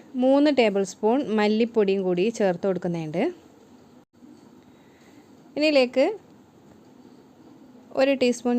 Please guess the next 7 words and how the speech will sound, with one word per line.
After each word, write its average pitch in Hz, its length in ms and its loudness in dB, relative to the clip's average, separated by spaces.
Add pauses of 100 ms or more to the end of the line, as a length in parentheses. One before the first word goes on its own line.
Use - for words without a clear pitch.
മഞ്ഞൾപ്പൊടി, 208 480 -2 (600)
ഒരു 220 220 4
ടീസ്പൂൺ 214 460 0 (480)
ഗരം 196 240 2
മസാലപ്പൊടി, 185 640 0 (640)
പിന്നെ 277 240 0 (260)
എരിവ് 262 340 4